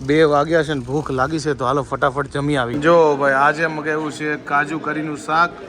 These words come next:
સાથે છે કડક નાન અને જો ભાઈ કાંદા અને ભાઈ પાપડ ને એવું બધું સલાડમાં છે અને છાશ છે. જો ભાઈ, આપણે અત્યારે પહોંચી ગયા છે કોટેશ્વર મહાદેવે અને જો આપણી ગાડી પાર્ક કરી લીધી છે.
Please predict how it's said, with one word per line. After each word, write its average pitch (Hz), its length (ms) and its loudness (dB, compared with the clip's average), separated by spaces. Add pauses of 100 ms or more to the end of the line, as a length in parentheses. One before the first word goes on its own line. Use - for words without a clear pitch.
સાથે 143 400 -4
છે 147 140 -6
કડક 151 440 -2
નાન 151 340 0 (100)
અને 143 160 -4
જો 143 160 -2
ભાઈ 135 120 -4
કાંદા 156 540 0
અને 143 140 -4
ભાઈ 135 320 -8 (180)
પાપડ 147 340 -2
ને 143 60 -8
એવું 143 140 -8
બધું 139 120 -12
સલાડમાં 165 520 -2
છે 160 140 -8
અને 143 340 -6
છાશ 156 480 0
છે. 156 80 -8
જો 147 440 6
ભાઈ, 131 200 2
આપણે 127 320 0
અત્યારે 160 460 -2
પહોંચી 151 460 -8
ગયા 156 240 -6
છે 151 200 -10
કોટેશ્વર 143 720 -8
મહાદેવે 135 680 -2
અને 127 380 -10
જો 123 140 -4
આપણી 120 240 -6
ગાડી 127 280 -2
પાર્ક 127 300 -6
કરી 135 200 -4
લીધી 135 260 -2
છે. 120 120 -10